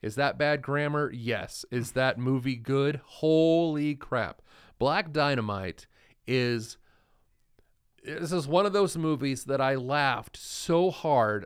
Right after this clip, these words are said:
It was just like, uh, the other movie I was talking about earlier. I laughed so hard I was hurting in multiple, multiple scenes. Hurting. I was laughing so hard. When the movie ended, I immediately restarted it.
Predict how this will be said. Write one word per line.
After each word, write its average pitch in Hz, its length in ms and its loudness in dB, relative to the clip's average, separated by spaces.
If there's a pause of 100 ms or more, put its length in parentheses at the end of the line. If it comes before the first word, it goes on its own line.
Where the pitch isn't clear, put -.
It 120 80 -2
was 131 160 0
just - 240 -4
like, 147 300 0
uh, 131 180 0
the 123 80 0
other 131 100 2
movie 127 200 0
I - 20 2
was 113 120 -4
talking 117 280 -4
about 117 140 0
earlier. 117 340 0
I 120 140 0
laughed 135 300 0
so 143 100 0
hard 135 240 2
I 123 60 0
was 120 180 -4 (100)
hurting 107 480 -2 (640)
in 131 180 -2
multiple, 156 840 4
multiple 139 440 0
scenes. 107 680 -8 (1300)
Hurting. 156 480 0
I 110 80 -2
was 120 180 -2
laughing 120 400 2
so 113 240 -4
hard. 95 440 -4
When 135 180 -2
the 143 80 0
movie 202 400 0
ended, 123 480 -2 (360)
I 135 280 0
immediately 151 1120 0
restarted 117 680 0
it. - 300 -12